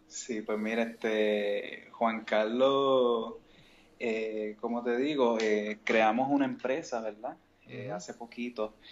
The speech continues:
Speaker 1: que, que se incorporó oficialmente. Y actualmente me estoy dedicando a lo que es una empresa de manufactura de alimentos, eh, ¿verdad? Dentro de la industria agrícola de Puerto Rico.
Speaker 2: Ok.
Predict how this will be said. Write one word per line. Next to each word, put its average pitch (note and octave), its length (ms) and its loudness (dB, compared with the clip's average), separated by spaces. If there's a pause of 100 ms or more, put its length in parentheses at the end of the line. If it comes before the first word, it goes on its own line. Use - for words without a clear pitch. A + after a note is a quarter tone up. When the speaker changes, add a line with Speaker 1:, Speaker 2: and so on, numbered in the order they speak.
(340)
Speaker 1:
que, G2+ 400 -2
que G#2+ 140 -10
se - 160 -8
incorporó G#2 1200 0
oficialmente. G#2+ 960 -10 (760)
Y A2+ 200 2
actualmente C3+ 580 2
me D#3 80 0
estoy C#3+ 220 -4
dedicando B2+ 1080 2
a G#2+ 100 4
lo G#2+ 140 -4
que G#2+ 80 -8
es G#2+ 80 -10
una A2+ 140 -6
empresa B2 460 -4
de A#2+ 100 0
manufactura G#2+ 720 -6
de B2 80 2
alimentos, A#2 640 -6 (280)
eh, G2 640 -12 (640)
¿verdad? G#2+ 320 4
Dentro A#2 240 0
de A#2 60 2
la A#2 100 4
industria A2 400 -4
agrícola G#2 480 0
de F#2+ 100 -2
Puerto F#2+ 400 -12
Rico. A2+ 320 -10 (580)
Speaker 2:
Ok. G#2+ 260 -12